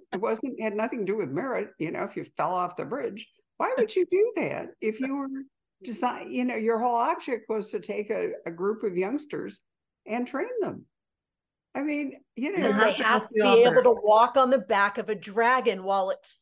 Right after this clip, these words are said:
Speaker 2: flying. And if you
Speaker 3: <laughs>
Speaker 2: can't walk across a
Speaker 1: Ah.
Speaker 2: parapet, you are not a dragon rider.
Speaker 1: Ah, there is logic to it.
Speaker 2: There's,
Speaker 1: Okay.
Speaker 2: there is logic. There is a reason. That is, then that is the reason.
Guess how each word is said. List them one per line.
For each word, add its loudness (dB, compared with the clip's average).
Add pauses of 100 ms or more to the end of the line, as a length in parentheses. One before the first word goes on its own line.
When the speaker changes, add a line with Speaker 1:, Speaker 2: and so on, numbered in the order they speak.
Speaker 2:
flying. 0 (120)
And -4
if 0
you 0
Speaker 3:
<laughs> -14
Speaker 2:
can't 2
walk 4
across 2
a 4
Speaker 1:
Ah. 0
Speaker 2:
parapet, 2 (260)
you 2
are 4
not 4
a 4
dragon 0
rider. -6 (580)
Speaker 1:
Ah, -2 (100)
there 2
is -4
logic -4
to -4
it. -8
Speaker 2:
There's, 2 (180)
Speaker 1:
Okay. -6 (100)
Speaker 2:
there 6
is -2
logic. -2
There 4
is -4
a -10
reason. -8 (220)
That 0
is, -2
then 2
that 0
is -2
the -8
reason. -12